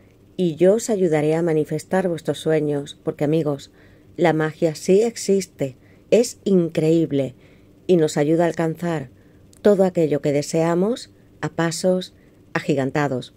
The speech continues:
Vamos a comenzar, Virgo, con dos barajas y un tarot muy romántico,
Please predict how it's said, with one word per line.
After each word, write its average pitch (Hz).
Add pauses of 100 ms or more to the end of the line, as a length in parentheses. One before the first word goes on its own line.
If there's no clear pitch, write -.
(120)
Vamos 196
a 185
comenzar, 143
Virgo, 135 (1080)
con 180
dos 202
barajas 196
y 185
un 196
tarot 190
muy 175
romántico, 131